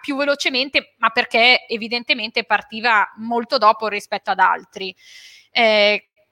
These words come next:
questa fase di, di lockdown evidentemente ha accelerato la penetrazione del servizio perché, volenti o nolenti, avevi bisogno di una cosa e, e potevi farlo solo con Glovo.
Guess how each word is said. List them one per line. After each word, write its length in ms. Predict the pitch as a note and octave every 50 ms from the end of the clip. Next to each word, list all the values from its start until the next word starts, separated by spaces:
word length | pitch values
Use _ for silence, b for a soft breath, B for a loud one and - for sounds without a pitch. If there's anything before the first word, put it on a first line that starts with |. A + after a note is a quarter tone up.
| _ _ _
questa 600 | - - G4 F4+ - - - - A#3+ A3 G3+ G#3 A3
fase 500 | - - D4+ D4 C#4+ A#3+ G#3+ G#3+ A3+ A3
di, 340 | G3 A3 A#3 A#3 A3+ A3 A3
di 120 | G#3 C4
lockdown 500 | C4 F4 F4 - A#3+ B3 A#3 B3 C#4 C4+
evidentemente 680 | A3+ - A#3 G#3+ A#3 A#3 - D4+ B3 A3+ A#3+ B3 - B3+
ha 60 | G3+
accelerato 680 | - - - - A#3+ A3 A3 A#3 C4+ B3+ A#3+ - - A3
la 80 | G3+
penetrazione 720 | G3 - A3 G#3 G#3 G3+ - A3+ G#3+ - - - C#4 A3+ G3+
del 140 | G#3 A3 -
servizio 580 | - - D#4+ C4+ G#3+ G#3+ G#3 - - - C#4
perché, 460 | A#3 - G3+ - - - G#3+ G#3+ A3+
volenti 340 | G#3 G#3+ A3+ A3+ A3+ A3 -
o 40 | C4
nolenti, 600 | C4+ D4 B3+ A3 G#3+ G#3+ A3 - A#3 A#3 B3 -
avevi 280 | - - G3+ A3 A3+ A3+
bisogno 240 | G3+ G#3+ G#3 B3 A#3+
di 80 | A#3
una 100 | B3+ C#4
cosa 540 | C4+ - G#3 G#3 G#3+ G#3 A3+ A3 A#3 A#3+ -
e, 540 | - G#3+ G3+ G3 G#3 G#3 G3 G3 G3 G3 F#3+
e 40 | G3+
potevi 280 | - - - G#3+ G#3+ G3
farlo 260 | - A3+ A3 A3+ A3
solo 220 | - - G#3 G#3+
con 180 | - - G#3 G3
Glovo. 500 | F#3+ A3+ A#3+ A3+ G3 F#3+ F#3 F#3+ F#3+ F#3+